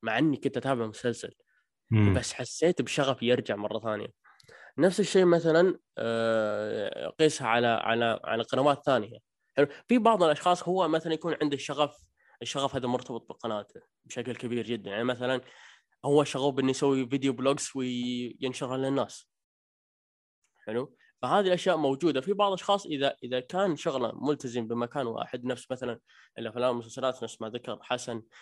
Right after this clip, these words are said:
Speaker 1: الكورة، هو خلاص يبدأ يفقد الشغف ككل. يعني يفقد، يبدأ يكره الكورة، يكره التسجيل المقاطع، يكره كل شيء.
Speaker 2: صح.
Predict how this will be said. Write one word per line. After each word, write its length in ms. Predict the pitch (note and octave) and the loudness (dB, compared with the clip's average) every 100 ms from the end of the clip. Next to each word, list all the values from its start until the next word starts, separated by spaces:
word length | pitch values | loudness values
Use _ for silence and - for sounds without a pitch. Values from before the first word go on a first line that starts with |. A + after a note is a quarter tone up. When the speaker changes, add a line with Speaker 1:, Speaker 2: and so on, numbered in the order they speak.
| _ - | _ -8
Speaker 1:
الكورة، 920 | A#2 A#2 A#2 A2+ - C#3 B2+ C#3 E3 _ _ _ _ - | -4 -4 -4 -6 2 4 4 2 -2 _ _ _ _ -16
هو 260 | D3 F#3+ G#3 | -2 0 0
خلاص 380 | G3+ G3 D#3 | -2 -6 -6
يبدأ 200 | D#3+ C#3+ | -8 -4
يفقد 240 | D#3 - C#3 | -4 -4 -6
الشغف 480 | B2+ C#3+ D3 D#3+ - _ _ - | -6 -6 -2 -2 -6 _ _ -12
ككل. 400 | D3 - D#3 A2+ | -8 0 0 -2
يعني 240 | - G#2+ B2+ | -10 -6 -6
يفقد، 300 | C3 B2 A#2+ | -4 -6 -4
يبدأ 280 | C#3 A2+ A#2 | -4 -2 -4
يكره 460 | A#2 B2+ - A2+ G#2 | -4 -8 -10 -8 -8
الكورة، 440 | - D3 B2+ A2+ | -4 -4 -2 -4
يكره 300 | A#2 - F#3 | -6 -10 -16
التسجيل 360 | - A#2 A2+ A2+ | -14 -16 -12 -8
المقاطع، 420 | A#2 B2 C3+ B2 C3 _ | -6 -2 -4 -4 -14 _
يكره 160 | - C3 | -12 -12
كل 180 | C3+ | -12
شيء. 200 | - E3 _ _ _ _ | -16 -18 _ _ _ _
Speaker 2:
صح. 280 | - A2 - | -2 0 0